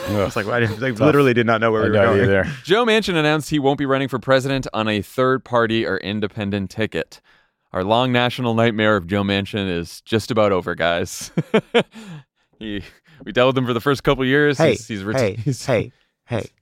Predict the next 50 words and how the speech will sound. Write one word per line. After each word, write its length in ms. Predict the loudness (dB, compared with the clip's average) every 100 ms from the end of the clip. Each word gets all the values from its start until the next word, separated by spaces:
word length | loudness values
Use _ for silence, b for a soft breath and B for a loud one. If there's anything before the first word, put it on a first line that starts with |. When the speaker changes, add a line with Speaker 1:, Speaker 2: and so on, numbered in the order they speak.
| _
Speaker 3:
retiring. 420 | -16 -6 0 2 4
Speaker 1:
Inflation 240 | 2 0
Reduction 540 | 0 2 0 0 -2
Act, 600 | 2 2 0 -6 -20 -20 -20 _ _ -10
Ketanji 420 | -8 -4 -4 -2
Brown 220 | 0 0
Jackson. 680 | 2 0 0 -2 -4 -2 -6 -12 _ _ -18
Did 40 |
you 20 | -12
forget 320 | -2 -2 -2
yourself? 420 | -2 0 0 -2
This 140 | -6 0
man 180 | 2
saved 320 | 4 4 4 4
us. 300 | -4 -8 -18 -6
Speaker 3:
He 80 | -6
did. 160 | 2 4
Speaker 1:
We 80 |
love 340 | 4 6 4 4
Joe. 100 | 0
Now 200 | 2 4
that 40 | 4
Speaker 3:
We 60 |
Speaker 1:
he's 80 | 6
Speaker 3:
love 220 | 6 6
Speaker 1:
not 60 | 6 4
Speaker 3:
Joe 40 |
Speaker 1:
running, 200 | 4 4
we 80 | 4
Speaker 3:
Manchin. 260 | 4 4 4
Speaker 1:
love 220 | 4 4
Joe 120 | 2
Speaker 3:
We 60 | 4
love 200 | 4 4
Joe 160 | 2 2
Speaker 1:
Manchin. 400 | 2 0 -2 -2
Speaker 3:
Manchin. 40 |
That's 200 | 0 2
right. 180 | 4 6
Yeah, 140 | 4
we 100 | 6
don't 80 | 4
want 120 | 4 2
him 60 |
to 40 | 2
change 200 | 2 2
his 100 | 2
mind. 160 | 4
Speaker 1:
Come 140 | 6 6
on. 160 | 4